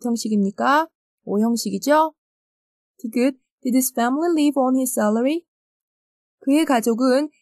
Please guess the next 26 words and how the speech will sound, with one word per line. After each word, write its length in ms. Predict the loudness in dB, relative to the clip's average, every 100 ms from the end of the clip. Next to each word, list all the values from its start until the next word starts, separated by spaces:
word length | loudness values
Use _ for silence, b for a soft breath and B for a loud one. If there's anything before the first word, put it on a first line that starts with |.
| _
그의 220 | 0 2
봉급으로 540 | 2 0 2 0 2 0
살았나요? 720 | 0 -2 0 0 2 4 4
라는 240 | 2 0
뜻인데 760 | -2 -4 0 0 2 2 0 -4 _ -2
이 160 | 2 2
문장에서 800 | 2 2 2 2 2 2 2
live 280 | 2 2 2
on은 300 | 2 2 2
어디 280 | 2 2 2
어디에 280 | 2 2 0
의지해서 520 | 0 -2 0 0 0
살다, 600 | -2 -2 0 2 2 0 _ _ _ _
무엇 240 | 2 4
무엇을 400 | 4 2 2 0
주식으로 520 | 0 -2 -2 0 2 2
먹고 280 | 0 -2
살다 380 | 0 2 2 2
라는 240 | 2 0 0
뜻이죠. 640 | -6 -8 0 2 2 -2 _ _ _ _ _ _
따라서 580 | 0 0 2 2 2 0 b b
on 240 | -2 0 0
his 200 | -2 0
salary는 640 | 2 2 2 2 0 -2
부사구가 500 | -4 -2 0 0 0
되겠습니다. 720 | -2 -4 -4 -4 -4 -8